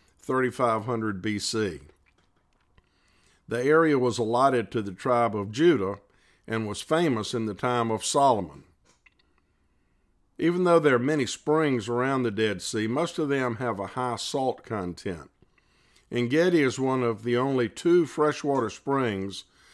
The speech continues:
located on the western shore of the Dead Sea.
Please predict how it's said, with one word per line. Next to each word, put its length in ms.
located 580
on 160
the 60
western 460
shore 360
of 120
the 100
Dead 320
Sea. 480